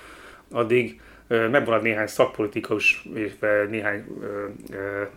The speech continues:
civil közötti vitaként általában, meg, meg tudnak maradni ezek a témák. Most viszont nagyon kín van a csizma az asztalon, nagyon sokat beszélnek róla a médiában is, tehát a magyar kormány helyesen megérezte, hogy itt valamit fel kell mutatnia.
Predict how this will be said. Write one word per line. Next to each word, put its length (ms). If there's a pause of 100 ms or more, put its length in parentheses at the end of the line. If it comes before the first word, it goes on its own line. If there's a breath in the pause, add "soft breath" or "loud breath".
(1120)
civil 380
közötti 600
vitaként 640
általában, 600
meg, 140 (200)
meg 140
tudnak 180
maradni 200
ezek 160
a 100
témák. 340
Most 140
viszont 220
nagyon 220
kín 160
van 100
a 60
csizma 260
az 80
asztalon, 500 (600 loud breath)
nagyon 180
sokat 240
beszélnek 400
róla 160
a 60
médiában 540
is, 140 (340 loud breath)
tehát 260
a 40
magyar 240
kormány 180
helyesen 320
megérezte, 480
hogy 100
itt 40
valamit 220
fel 160
kell 160
mutatnia. 580